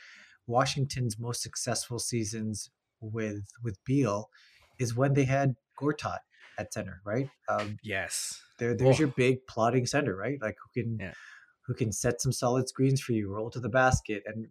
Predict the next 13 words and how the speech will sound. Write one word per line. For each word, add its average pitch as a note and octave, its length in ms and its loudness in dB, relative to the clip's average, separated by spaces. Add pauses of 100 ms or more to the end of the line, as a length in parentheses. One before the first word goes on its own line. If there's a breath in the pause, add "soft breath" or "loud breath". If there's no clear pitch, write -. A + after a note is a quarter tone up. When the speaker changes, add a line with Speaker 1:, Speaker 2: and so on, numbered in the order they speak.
(120)
Speaker 1:
they're, A#2 320 -4 (140)
you B2 100 -4
know, A#2+ 160 -2 (200)
I A2+ 120 -4
guess C#3+ 180 2
they're D#3 140 4
hoping E3+ 460 4
that D#3+ 260 2 (100)
that C3+ 160 -2
comes D3 300 -4
out C#3 160 0
of D3 80 -2
it D3+ 120 -2